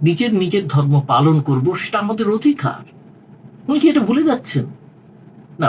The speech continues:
ভুলে যাচ্ছেন না, উনি যথেষ্ট মনে রাখছেন। মনে রেখেও তিনি বলছেন। কেন? কারণ তারা চাইছেন মূলত, কি করতে? বিজেপি চাইছে মূলত হিন্দু রাষ্ট্র করতে। বিরোধীরা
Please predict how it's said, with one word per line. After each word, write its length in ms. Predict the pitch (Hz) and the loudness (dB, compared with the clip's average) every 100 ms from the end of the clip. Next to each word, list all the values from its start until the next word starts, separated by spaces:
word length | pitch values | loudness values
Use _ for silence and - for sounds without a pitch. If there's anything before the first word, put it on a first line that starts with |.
| - | 0
ভুলে 200 | 147 143 113 | 2 2 0
যাচ্ছেন 320 | - - - - | -6 -14 -12 -12
না, 60 | - - - - - - - - | -14 -20 -20 -20 -20 -20 -20 -4
উনি 120 | 185 208 | -2 0
যথেষ্ট 320 | 151 - 226 - 147 | 0 -2 -4 -2 2
মনে 160 | 131 127 110 | 2 0 -2
রাখছেন। 320 | - - - - - - - 131 | -6 -14 -14 -16 -20 -20 -4 0
মনে 160 | 170 208 | 4 4
রেখেও 220 | 170 - 240 | 2 0 -4
তিনি 140 | 170 147 127 | 0 0 0
বলছেন। 300 | 123 - - - 160 | -4 -10 -12 -4 0
কেন? 160 | 180 269 349 - - - - - | 2 0 -2 -12 -20 -20 -20 -4
কারণ 180 | 202 262 - - | 2 2 2 2
তারা 280 | - 269 349 381 277 | 4 4 4 2 2
চাইছেন 400 | 240 233 254 330 254 | 2 2 2 4 4
মূলত, 280 | 208 190 185 220 330 - - - | 4 2 4 2 2 -6 -20 -4
কি 80 | 262 254 | -2 0
করতে? 280 | 254 - 302 359 - - - - - - - 135 127 | 0 0 -4 -4 -8 -20 -20 -20 -20 -20 -4 -2 4
বিজেপি 440 | 240 285 392 302 220 | 6 6 6 4 4
চাইছে 280 | 160 139 139 127 | 2 2 0 0
মূলত 280 | 131 127 139 233 330 - - - - - | 2 0 -2 -4 -4 -12 -20 -20 -20 -4
হিন্দু 200 | 226 226 185 - | 0 2 2 0
রাষ্ট্র 240 | - - - | -4 -16 -14
করতে। 200 | - - - - - - - - - 143 | -14 -16 -20 -20 -20 -20 -20 -20 -2 2
বিরোধীরা 420 | 233 302 320 339 | 4 6 6 6